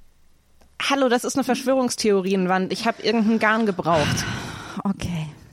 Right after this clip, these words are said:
Speaker 1: Jedenfalls
Speaker 2: Okay.
Speaker 1: dieses Foto von Kim Kardashian, äh, wenn du hier siehst, wie, wie da, äh, der Fokus auf ihrem Hintern liegt, ähm,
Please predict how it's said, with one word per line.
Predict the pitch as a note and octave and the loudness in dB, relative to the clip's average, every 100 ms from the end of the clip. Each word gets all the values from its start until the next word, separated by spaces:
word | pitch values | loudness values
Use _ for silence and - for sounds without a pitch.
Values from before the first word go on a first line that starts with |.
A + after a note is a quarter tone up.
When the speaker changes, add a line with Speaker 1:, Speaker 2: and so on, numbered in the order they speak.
| - - - - - - | -20 -20 -20 -20 -12 -2
Speaker 1:
Jedenfalls | C4+ C#4+ G3 | 2 2 2
Speaker 2:
Okay. | A#3 | 2
Speaker 1:
dieses | D#4+ F4+ | 0 -2
Foto | - C4+ C#4 - F#3+ | -2 -2 -2 0 -2
von | F#3+ G3+ G3+ | 0 -2 -2
Kim | B3+ B3+ | 0 0
Kardashian, | B3 G#3+ G#3+ G#3+ - D3 G#3+ - - - | 0 0 0 0 -2 0 -2 -4 -10 -2
äh, | G#3+ G#3+ - - | 2 2 0 -2
wenn | G#3+ | 0
du | A3+ | 2
hier | A3 - D4 D4+ D4+ C#4+ - _ _ | 0 -2 0 2 2 0 -8 _ _
siehst, | G3+ B3+ A#3+ A#3+ G#3+ | -2 0 0 0 0
wie, | A#3 F#3+ | 0 0
wie | A3+ G3 | -2 -2
da, | A3 G#3+ B3+ C4 | 0 2 4 2
äh, | - A3+ | 2 0
der | G#3+ G#3+ | 0 -4
Fokus | - D4 - B3+ - | -2 -2 0 -2 0
auf | A#3+ B3+ | -2 0
ihrem | - A#3+ | -2 0
Hintern | G#3+ C4+ C#4 G#3 E3 | 2 2 2 0 0
liegt, | D3 G3 C#4 - - - - | 0 0 -2 -8 -16 -8 0
ähm, | G3+ G#3 G#3+ | 2 2 0